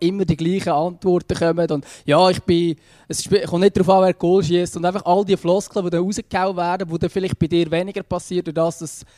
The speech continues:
nicht zuerst schon mit der Angst reingehen, ich sage etwas Falsches.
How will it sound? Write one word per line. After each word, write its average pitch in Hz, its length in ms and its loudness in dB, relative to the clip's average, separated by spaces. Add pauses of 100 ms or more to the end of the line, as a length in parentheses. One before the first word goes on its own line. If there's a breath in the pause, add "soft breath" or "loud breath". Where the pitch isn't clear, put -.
(140 soft breath)
nicht 196 520 -2
zuerst 190 360 -4
schon 185 100 -6
mit 165 160 -6
der - 80 -10
Angst 165 340 -2
reingehen, 185 380 -4
ich 175 80 -10
sage 156 240 -4
etwas - 240 -10
Falsches. 160 560 -6